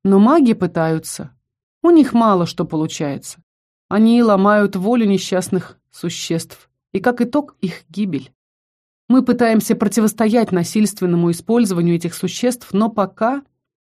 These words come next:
Одни чёрные рынки фамильяров мы находим, в другом месте открываются новые. Пока будет спрос, будут и предложения. Он развёл руками. "По большей части мы стараемся спасти тех, кого находим.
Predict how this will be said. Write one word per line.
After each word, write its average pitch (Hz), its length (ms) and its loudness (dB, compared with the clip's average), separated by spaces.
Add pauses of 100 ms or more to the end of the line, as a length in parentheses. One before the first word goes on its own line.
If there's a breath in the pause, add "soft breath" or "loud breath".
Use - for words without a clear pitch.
(540)
Одни 220 380 4
чёрные 247 440 2
рынки 240 280 2
фамильяров 185 640 -2
мы 170 80 0
находим, 233 560 -2 (400 loud breath)
в 180 80 -8
другом 240 420 4
месте 247 260 2
открываются 190 560 0
новые. 156 440 -4 (240)
Пока 185 260 0
будет 170 280 -2
спрос, 254 500 -4
будут 170 320 -4
и 175 40 -6
предложения. 151 800 -6 (680)
Он 226 160 2
развёл 170 360 -2
руками. 156 480 -8 (520 loud breath)
"По 220 100 2
большей 277 360 2
части 226 360 0
мы 208 140 2
стараемся 220 480 0
спасти 214 500 -2
тех, 240 420 -4
кого 185 280 -2
находим. 175 640 -4